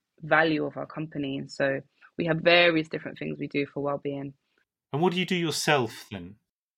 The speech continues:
Speaker 1: Um, what do I do myself? I like
Speaker 2: Yeah.
Speaker 1: gardening when
Speaker 2: Okay.
Speaker 1: I can. I'm, I'm actually looking at my garden now and thinking, "I cannot believe it needs lawn mowing again," but I'm, I'm grateful that that's my
Speaker 2: <laughs>
Speaker 1: task this weekend.
Speaker 2: <laughs>
Speaker 1: Um, I like to do some yoga. I like to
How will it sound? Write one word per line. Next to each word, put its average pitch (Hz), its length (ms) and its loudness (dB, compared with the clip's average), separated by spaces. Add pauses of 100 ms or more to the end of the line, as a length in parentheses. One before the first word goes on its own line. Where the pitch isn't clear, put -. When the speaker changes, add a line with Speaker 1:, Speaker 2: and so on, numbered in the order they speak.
(160)
Speaker 1:
Um, 180 340 0
what 214 100 -2
do 220 80 -2
I 214 80 2
do 202 120 -6
myself? 208 580 0 (240)
I 175 80 -2
like 175 140 2
Speaker 2:
Yeah. 135 160 4
Speaker 1:
gardening 180 480 -4 (640)
when - 160 -4
Speaker 2:
Okay. - 120 0
Speaker 1:
I 139 40 -2
can. 156 200 -4
I'm, 170 120 -4 (120)
I'm 170 140 -2
actually 190 300 -2
looking 170 220 -4
at - 80 -4
my 156 100 -4
garden 151 320 -2
now 151 180 -4
and 143 100 -12
thinking, 147 220 -12
"I 143 60 -8
cannot 151 260 -10
believe 143 260 0 (380)
it 156 100 -4
needs 147 220 -4
lawn 147 140 -2
mowing 139 240 0
again," 139 280 0
but - 140 0
I'm, - 220 -2
I'm 151 140 0
grateful 143 340 2
that 139 100 4
that's - 160 0
my 151 100 -2
Speaker 2:
<laughs> - 80 -12
Speaker 1:
task 151 200 0
this 156 140 -6
weekend. 170 440 2 (320)
Speaker 2:
<laughs> 131 60 -2 (280)
Speaker 1:
Um, 185 320 2 (100)
I 196 100 -2
like 208 240 0
to 214 80 -12
do 196 160 -8
some 170 240 -10
yoga. 180 340 0
I 175 280 2
like 175 240 -6
to 180 100 -12